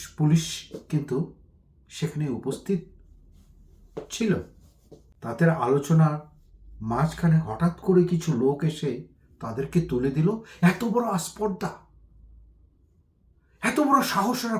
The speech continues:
কোত্থেকে পেল? ওরা যে কাজ করলো,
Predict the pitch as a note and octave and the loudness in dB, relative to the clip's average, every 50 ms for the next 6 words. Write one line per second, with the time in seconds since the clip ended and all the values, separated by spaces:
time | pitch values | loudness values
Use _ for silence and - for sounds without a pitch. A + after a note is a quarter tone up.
0 | - - G#3 - - - - - D#3+ - - - - - - _ _ _ _ _ | -4 -6 -8 -8 -10 -8 -4 -4 -2 -2 -4 -8 -10 -12 -16 _ _ _ _ _
1 | _ _ _ _ _ _ _ _ _ _ _ _ _ _ _ _ _ _ _ _ | _ _ _ _ _ _ _ _ _ _ _ _ _ _ _ _ _ _ _ _
2 | _ _ _ _ _ _ _ - - - A#3 A#3+ C4 C4 G3+ F#3+ B3 - - - | _ _ _ _ _ _ _ -18 0 6 8 8 8 8 6 6 4 4 4 4
3 | D#3 F3+ G3 - - - - A3 A3+ F#3+ E3 C#3 G#2+ | 6 6 4 2 0 -4 0 2 2 4 4 2 0